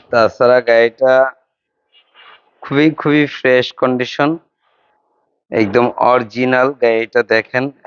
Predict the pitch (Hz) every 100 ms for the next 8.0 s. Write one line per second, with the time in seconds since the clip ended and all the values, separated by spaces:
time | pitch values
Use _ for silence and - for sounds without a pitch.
0 | 117 110 _ 131 127 - 120 120 110 -
1 | 110 127 - _ _ _ _ - 113 117
2 | 127 113 123 120 - 123 127 127 - 135
3 | 123 151 _ _ _ _ _ - 120 117
4 | 127 127 127 139 131 127 127 123 127 131
5 | 123 120 117 - 135 131 135 _ _ _
6 | _ _ _ - 127 127 127 131 131 -
7 | 135 131 123 123 - - 120 123 120